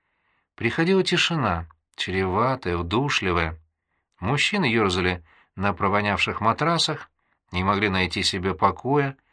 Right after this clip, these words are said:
поднимались, мерили шагами камеру, по очереди кряхтели в отхожем месте. Стемнело, свет охрана не включала, арестантам поневоле пришлось прекратить хождение по камере,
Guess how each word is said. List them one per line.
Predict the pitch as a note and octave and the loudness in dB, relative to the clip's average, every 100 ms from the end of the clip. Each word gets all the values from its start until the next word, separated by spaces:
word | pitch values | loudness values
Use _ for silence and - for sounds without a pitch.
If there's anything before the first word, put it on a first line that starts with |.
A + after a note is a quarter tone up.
| _ _ _ | _ _ _
поднимались, | - D3 C3+ A2 C3+ D#3+ D3 - - _ | -2 0 2 2 0 2 0 -4 -8 _
мерили | F2+ E3 D3 F2+ | -2 0 2 2
шагами | - F#2 G2 F#2 F#2 | 0 0 0 0 -2
камеру, | - D#3+ E3 D3+ D3 - _ _ _ _ _ | 0 2 2 0 -2 -8 _ _ _ _ _
по | - | -2
очереди | A2 B2+ B2 A#2+ A#2 F#2 | 0 2 0 0 0 -2
кряхтели | - A2 - B2+ A#2+ A#2 | -2 -2 -2 -2 0 2
в | |
отхожем | G#2+ - A2+ G#2+ B2+ | 0 0 0 0 0
месте. | A2+ F2+ - F#2 F#2 _ _ _ _ _ _ _ _ _ _ _ _ | 0 -2 -4 -8 -12 _ _ _ _ _ _ _ _ _ _ _ _
Стемнело, | - - F#3 D3 G#2 F#2 F2 - _ - | -4 0 2 4 2 0 -2 -12 _ -8
свет | - G#2 C3+ | -2 0 0
охрана | F#2+ - F2+ F2 | 0 2 2 0
не | E2+ | -2
включала, | - F2+ E2 A2 C3 C3+ B2 _ _ _ - | -2 -2 0 2 2 0 -4 _ _ _ -4
арестантам | F#3 - - B2 A2+ F#2+ | -2 0 0 -2 -2 -2
поневоле | G2+ G#2 A2+ G#2+ | -2 -2 -2 -2
пришлось | G2+ F#2 A#2 A#2 - _ _ _ - | -2 -2 0 -2 -4 _ _ _ -2
прекратить | A#2 A#2 A#2+ A#2+ G#2 | 0 2 0 0 -2
хождение | - G#2 F#2+ G#2 G#2 | -2 -2 0 0 2
по | A2 | 0
камере, | G#2 C#3 D3 D3+ D3+ | 2 0 2 0 -2